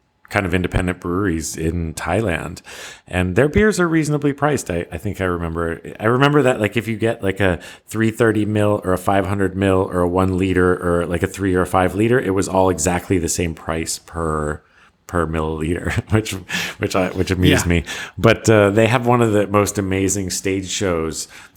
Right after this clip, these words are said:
Speaker 1: um, with, like, Thai theater and dancing and, and music, and, uh,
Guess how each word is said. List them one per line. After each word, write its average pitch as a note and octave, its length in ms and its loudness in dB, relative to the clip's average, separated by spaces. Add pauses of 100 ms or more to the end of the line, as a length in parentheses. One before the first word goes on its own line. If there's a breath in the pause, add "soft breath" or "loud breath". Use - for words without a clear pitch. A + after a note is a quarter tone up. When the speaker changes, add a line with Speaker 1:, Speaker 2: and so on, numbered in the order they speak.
(120)
Speaker 1:
um, F2+ 200 0
with, F2 200 0
like, E2+ 240 -2
Thai F2 640 0 (260)
theater F2+ 540 2
and D#2+ 160 -6
dancing F2 640 -2
and, D2+ 220 -8
and E2+ 280 -6
music, F2+ 720 2
and, D#2 400 -4
uh, D#2 240 -2